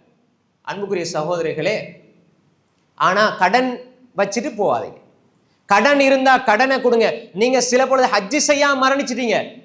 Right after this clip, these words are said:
அல்லாஹ் மன்னிக்க போதுமானவன். நீங்க உம்ரா செய்யாம நீங்க ம-, மரணிச்சிட்டீங்க, அல்லாஹ் கேட்க மாட்டான். உங்களுக்கு கடமை இல்ல,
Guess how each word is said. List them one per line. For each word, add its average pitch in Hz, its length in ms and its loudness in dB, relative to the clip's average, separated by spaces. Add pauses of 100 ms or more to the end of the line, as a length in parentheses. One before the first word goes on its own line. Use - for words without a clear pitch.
(120)
அல்லாஹ் 233 440 4
மன்னிக்க 226 380 -2
போதுமானவன். 247 680 2 (640)
நீங்க 240 200 2
உம்ரா 285 320 4
செய்யாம 285 400 2
நீங்க 269 260 0
ம-, 220 160 -6 (180)
மரணிச்சிட்டீங்க, 254 540 0 (220)
அல்லாஹ் 220 280 0
கேட்க 269 200 0
மாட்டான். 233 340 0
உங்களுக்கு 226 300 -2
கடமை 262 280 2
இல்ல, 247 300 0